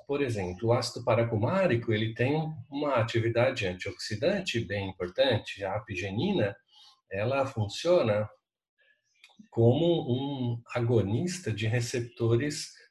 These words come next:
gaba A. Funciona, então, como um calmante, um sedativo. A crisina funciona como inibidor de cinco alfa redutase. Calangina, camferol e quercetina e rutina são excelentes anti-inflamatórios e antioxidantes.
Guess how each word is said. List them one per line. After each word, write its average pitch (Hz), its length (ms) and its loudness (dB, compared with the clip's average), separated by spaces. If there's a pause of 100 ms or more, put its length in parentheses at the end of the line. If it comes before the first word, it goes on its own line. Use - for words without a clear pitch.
(140)
gaba 117 600 0
A. - 180 -6 (400)
Funciona, 98 420 -4
então, 117 260 -2
como 92 280 -4
um - 60 -12
calmante, 107 800 -4
um 90 120 -8
sedativo. 101 920 -4 (400)
A 113 120 -10
crisina 131 720 2
funciona 117 640 2
como 147 340 0
inibidor 127 640 2
de 110 100 -2
cinco 120 340 -4
alfa 107 260 -2
redutase. 107 840 -4 (800)
Calangina, 107 840 2
camferol 101 640 0
e 95 60 -6
quercetina 95 600 -4
e 87 40 -4
rutina 123 500 0
são 113 400 0
excelentes 123 920 -2
anti-inflamatórios 123 1160 -2
e 104 80 -2
antioxidantes. - 1120 -6